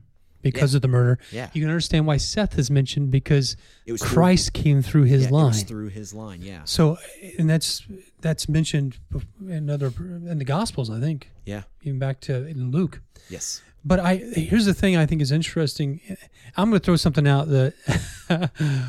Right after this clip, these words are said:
Speaker 1: <laughs> maybe you could stop me and I need to edit this out. <laughs> I'm just gonna throw this out there. But I think it's really interesting, again, these times of silence that we have in the Scripture.
Speaker 2: Mm.
Speaker 1: Do we even know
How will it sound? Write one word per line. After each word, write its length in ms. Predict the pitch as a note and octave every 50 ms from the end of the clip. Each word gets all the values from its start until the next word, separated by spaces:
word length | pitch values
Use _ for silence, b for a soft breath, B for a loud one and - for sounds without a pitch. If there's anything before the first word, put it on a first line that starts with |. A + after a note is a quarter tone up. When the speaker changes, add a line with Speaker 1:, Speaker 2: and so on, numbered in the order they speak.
| A#2 B
Speaker 1:
<laughs> 80 | -
maybe 340 | - C4 G#3+ F3+ F3+ F#3 F3+
you 100 | E3 E3
could 160 | - - C#3
stop 280 | - - - C#3 C#3+ D3+
me 140 | C#3+ C#3 C3+
and 120 | C3+ C3
I 40 | B2+
need 160 | C3+ C3+ C3
to 120 | C3 C3 C#3+
edit 220 | C#3 C3 C3+ B2+
this 220 | - B2+ A#2 -
out. 240 | C3+ B2+ C3 D#3 F3+
<laughs> 600 | A#2+ - - - - - - - - - - -
I'm 800 | A3+ F#3+ - - - G#3 G#3 G3+ G3+ G3 F#3 - - - F#3 F3 F#3
just 120 | F#3+ F3
gonna 140 | - F3 D#3 C3+
throw 160 | - D#3+ D3+
this 220 | C#3+ C#3 B2+ - C#3
out 180 | B2+ B2+ - -
there. 200 | C3 A#2+ A#2 B B B B B B B
But 80 | - F3+
I 160 | F#3+ A#3 B3
think 260 | A3+ - G#3+ G#3 F3+
it's 220 | F#3 D#3+ - -
really 200 | E3+ D#3+ D3+ D3
interesting, 600 | D3 D#3 D#3+ - - E3 C#3+ C3 - - C#3+ C#3
again, 460 | C3+ C3 B2 B2 D#3 F3+ E3 C#3+ C#3 C3+
these 180 | C3+ C3 -
times 360 | - - - D3+ D3+ D#3 C3+
of 80 | C3 A#2+
silence 540 | - - D#3 D3 D3+ C#3+ C3 A#2+ A#2 A#2 -
that 80 | - C3+
we 100 | C3 B2+
have 180 | B2 B2+ B2+ B2
in 80 | A#2+
the 80 | A#2 A#2
Scripture. 540 | A#2 - - - C#3 - - - C3+ A#2+ - B
Speaker 2:
Mm. 220 | G#2+ A2 G#2 G2 E2+ B B B _
Speaker 1:
Do 140 | D3+ F3+ F#3
we 120 | F#3+ G#3
even 580 | G#3+ G3+ G3 G3 G3 E3+ E3+ D#3 C#3+ C#3 C#3 C#3
know 720 | C#3 C#3 C#3+ C3+ B2 A#2 A2 A2 A2+ A#2 B2+ C3 B2+ -